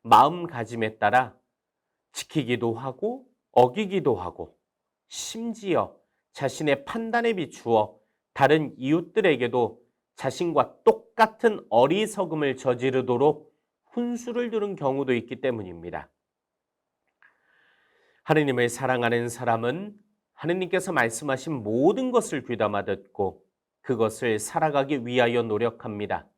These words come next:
하지만 하느님을 사랑하지 않는 사람은 자신에게 좋은 것만 귀여겨 듣고 그렇지 않은 것들은 흘려보내기도 합니다. 하느님을 사랑하는 사람은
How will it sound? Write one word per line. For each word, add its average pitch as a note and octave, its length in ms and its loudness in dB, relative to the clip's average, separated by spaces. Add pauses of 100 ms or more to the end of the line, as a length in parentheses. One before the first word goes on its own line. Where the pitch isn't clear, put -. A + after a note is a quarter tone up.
(760)
하지만 G#2 600 -4 (200)
하느님을 E3 460 0
사랑하지 E3 580 -2
않는 C3 360 -2
사람은 A2 580 -2 (500)
자신에게 D3+ 600 0
좋은 E3 540 -2
것만 D#3+ 560 0
귀여겨 B2+ 520 2
듣고 A#2+ 640 -4 (420)
그렇지 A#2 460 0
않은 A2+ 280 0
것들은 B2 560 -4 (280)
흘려보내기도 E3+ 840 -4
합니다. G2 440 -10 (1080)
하느님을 A#3+ 460 0
사랑하는 G3 580 0
사람은 C#3 560 -2